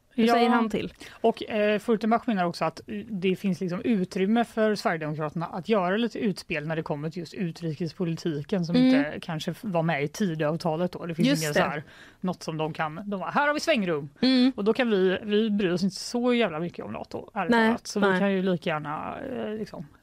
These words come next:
Speaker 2: eh, säga vad vi tycker här då.
Speaker 1: Mm.
Speaker 2: Och nu, eh, så kläms liksom regeringen då från två olika håll när det gäller Turkiet, menar Fultenbach.
Speaker 1: Mm.
Speaker 2: Många liberala och rödgröna,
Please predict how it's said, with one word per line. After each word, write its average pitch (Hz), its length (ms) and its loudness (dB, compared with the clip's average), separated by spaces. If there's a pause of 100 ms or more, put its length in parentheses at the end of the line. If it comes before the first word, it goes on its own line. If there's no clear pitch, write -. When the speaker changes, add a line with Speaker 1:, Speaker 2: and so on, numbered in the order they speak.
Speaker 2:
eh, 175 180 -2
säga 160 300 -4
vad 151 120 -4
vi 160 80 -4
tycker 254 360 -2
här 165 140 0
då. - 120 -10
Speaker 1:
Mm. 226 260 4 (400)
Speaker 2:
Och - 180 -2
nu, 254 440 4 (360)
eh, 196 280 0 (100)
så 226 220 -4
kläms 254 560 2
liksom 233 280 2
regeringen 165 380 0
då 165 160 -6
från 190 280 -2
två 160 420 0 (120)
olika 170 440 0
håll 294 420 0
när 277 120 4
det 269 60 2
gäller 156 200 -2
Turkiet, - 720 -10
menar 165 380 -2
Fultenbach. 165 460 -6 (360)
Speaker 1:
Mm. 262 200 8
Speaker 2:
Många 233 240 4
liberala 202 560 2 (120)
och - 280 0
rödgröna, 165 640 0